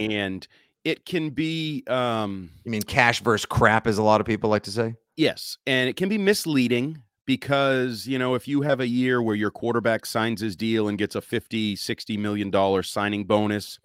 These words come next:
Speaker 1: you're obviously spending a boatload of money in that year 'cause you still have the cap spending, the salaries and all that, the two hundred plus million dollars.
Speaker 2: Mm-hmm.
Speaker 1: Now you add sixty million in that, maybe you had a couple other players that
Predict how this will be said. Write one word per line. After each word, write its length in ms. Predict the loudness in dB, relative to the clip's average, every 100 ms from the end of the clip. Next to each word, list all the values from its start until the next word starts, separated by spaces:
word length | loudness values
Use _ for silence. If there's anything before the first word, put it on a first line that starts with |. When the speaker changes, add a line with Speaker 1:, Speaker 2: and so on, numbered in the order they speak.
| _ -6
Speaker 1:
you're 160 | 0
obviously 320 | 0 0 -2 -4
spending 340 | -2 0 0
a 40 | 4
boatload 400 | 4 4 2 2
of 60 |
money 340 | 0 -2 -4 -12 _ _
in 120 | 0
that 200 | 2 0
year 160 | 0 -4
'cause 220 | -2 -2
you 80 | -2
still 240 | 6 8
have 200 | 8 4
the 60 | 0
cap 320 | 0 2 2
spending, 440 | -2 -4 -4 -6 -10
the 80 | -6
salaries 680 | -2 0 0 -2 -2 -4 -4
and 80 |
all 120 | -2 0
that, 280 | 0 0 -4
the 60 |
two 240 | -10 -6 -4
hundred 340 | -4 -4 -6
plus 300 | -4 -6 -4
million 240 | -6 -4 0
dollars. 400 | 2 2 0 -8
Speaker 2:
Mm-hmm. 300 | _ -20 _
Speaker 1:
Now 120 | 2 4
you 200 | 4 2
add 160 | 0
sixty 400 | -4 -6 -4 -6
million 320 | -4 -2 -4
in 100 | -2
that, 320 | 0 2 2 0
maybe 200 | -8 -4
you 80 | -2
had 80 | -2
a 60 |
couple 260 | -4 -6 -4
other 180 | -4 -2
players 440 | -2 0 -2 -4
that 200 | -4